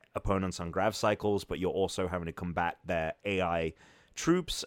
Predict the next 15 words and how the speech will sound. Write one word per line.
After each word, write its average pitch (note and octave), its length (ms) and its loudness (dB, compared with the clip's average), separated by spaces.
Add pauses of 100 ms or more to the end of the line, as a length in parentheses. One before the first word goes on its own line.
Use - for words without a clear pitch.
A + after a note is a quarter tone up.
as F#2+ 160 2
well G2 240 4
as F2 100 -2
manage F#2 320 -2
your F2+ 180 -4
own F2+ 220 0
troops D#2+ 400 -8
and D#2 160 -6
resources. C2+ 840 -6 (420)
Uh, F2+ 180 2
the E2+ 100 -4
game F#2 340 -2
is D#2 180 -8
really A#2+ 760 4
frantic. A#2+ 800 -2